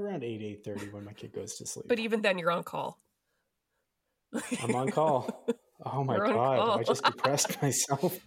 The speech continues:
Speaker 1: Jesus.
Speaker 2: But even looking at all of
Speaker 1: <laughs> My
Speaker 2: that,
Speaker 1: job is very gratifying.
Speaker 2: uh, looking at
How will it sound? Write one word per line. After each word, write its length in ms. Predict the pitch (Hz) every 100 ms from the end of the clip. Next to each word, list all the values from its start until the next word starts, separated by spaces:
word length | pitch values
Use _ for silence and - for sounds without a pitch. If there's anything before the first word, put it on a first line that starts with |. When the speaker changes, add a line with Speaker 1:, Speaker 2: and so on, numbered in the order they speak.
| - - -
Speaker 1:
Jesus. 720 | - 151 139 - 135 - - -
Speaker 2:
But 180 | 247 240 - - -
even 440 | 269 320 320 240 226
looking 340 | 247 277 330
at 120 | 349 -
all 240 | 240 240
of 80 | 240
Speaker 1:
<laughs> 0 |
My 120 | 170 160
Speaker 2:
that, 180 | 175
Speaker 1:
job 180 | 165 156
is 140 | 151 127
very 320 | 120 127 131
gratifying. 640 | 127 123 117 - 220 214
Speaker 2:
uh, 40 | 214
looking 300 | 240 294
at 80 | 302